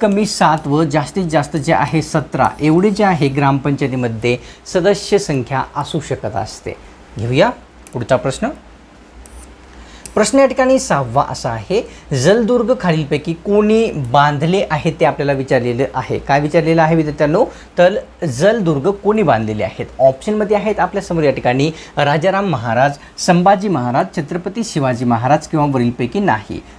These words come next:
तर ऑप्शन क्रमांक विद्यार्थ्यांनो तीन योग्य आहे. छत्रपती शिवाजी महाराज यांनी जे आहे जलदुर्ग बांधलेली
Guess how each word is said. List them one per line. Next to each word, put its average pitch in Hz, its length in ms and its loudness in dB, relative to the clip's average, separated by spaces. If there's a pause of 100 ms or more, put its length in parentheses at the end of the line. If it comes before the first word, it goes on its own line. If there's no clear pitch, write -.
(160)
तर 123 120 4 (300)
ऑप्शन 160 340 2
क्रमांक 226 340 2
विद्यार्थ्यांनो 151 480 0
तीन 160 140 2
योग्य 131 240 0
आहे. 123 300 0 (300)
छत्रपती 247 500 0
शिवाजी 170 420 4
महाराज 135 480 0
यांनी 127 240 4
जे 160 220 0
आहे 151 420 0 (200)
जलदुर्ग 165 520 2
बांधलेली 120 540 0